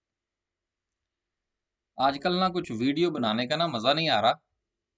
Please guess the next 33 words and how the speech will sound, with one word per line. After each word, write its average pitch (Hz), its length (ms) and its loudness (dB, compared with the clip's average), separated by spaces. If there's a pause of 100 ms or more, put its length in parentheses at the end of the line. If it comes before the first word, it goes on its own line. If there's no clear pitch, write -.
आ, 110 380 4
कुछ 107 340 -14 (120)
थोड़े 127 200 -6
से 123 680 -2
मामलात 104 680 0
इस - 160 -12
तरह 120 160 -4
के 127 120 -12
चल 101 200 -6
रहे 139 180 0
हैं, 117 200 -6 (720)
लेकिन 135 160 -6
इंशाल्लाह 139 380 -2
मुझे 135 180 -4
उम्मीद 139 260 -4
है 123 120 -2
कि, 127 120 -8 (380)
ए, 107 420 -4 (300)
नेक्स्ट 117 260 -4
वीक 110 200 -6
से 117 120 -8
ये 110 120 -4
सिलसिला 107 400 -8
बिल्कुल 107 440 -10
नॉर्मलाइज 101 540 -8
हो 95 80 -12
जाएगा 95 240 -12
इंशाल्लाह। 98 440 -14 (1000)
कुछ - 320 -12 (300)
फिर 123 180 -8
थोड़ा 123 140 -4
सा 113 140 -6
चेंज 110 340 -4